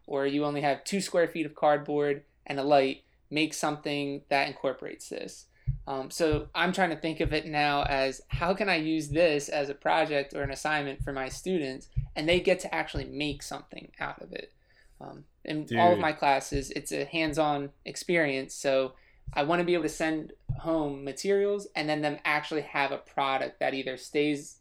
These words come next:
Speaker 1: you know, in their room, or they can give to a family member, a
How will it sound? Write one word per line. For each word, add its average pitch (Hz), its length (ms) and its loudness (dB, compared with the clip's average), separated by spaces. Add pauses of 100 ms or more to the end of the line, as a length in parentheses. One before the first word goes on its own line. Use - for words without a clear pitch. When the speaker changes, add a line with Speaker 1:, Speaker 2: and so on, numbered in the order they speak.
(140)
Speaker 1:
you 151 120 -10
know, 135 300 -6
in 143 140 -8
their 131 160 -4
room, 175 500 -4 (280)
or 139 300 2
they 135 180 -2
can 139 240 -8
give 147 200 2
to 135 200 0
a 127 60 -8
family 151 380 2
member, 151 300 -2
a 139 60 -6